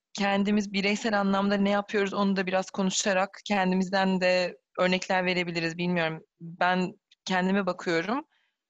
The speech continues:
Belki su tüketimimi daha azaltabilirmişim gibi hissediyorum. Bunu yani örnek veriyorum, işte diyorlar ya,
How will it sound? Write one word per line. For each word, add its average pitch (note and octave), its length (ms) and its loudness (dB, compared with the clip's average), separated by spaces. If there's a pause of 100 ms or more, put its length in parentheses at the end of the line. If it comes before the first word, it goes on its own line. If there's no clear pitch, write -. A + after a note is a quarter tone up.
(180)
Belki G3+ 280 0
su A3 160 -4
tüketimimi G#3 560 -2
daha G#3 200 0
azaltabilirmişim F#3 880 0
gibi D#3 180 -10
hissediyorum. D#3+ 880 -4
Bunu F#3+ 400 0 (640)
yani - 260 -6 (260)
örnek G3 260 0
veriyorum, F#3 120 0
işte F#3+ 240 -4 (200)
diyorlar G3+ 340 2
ya, F3 100 0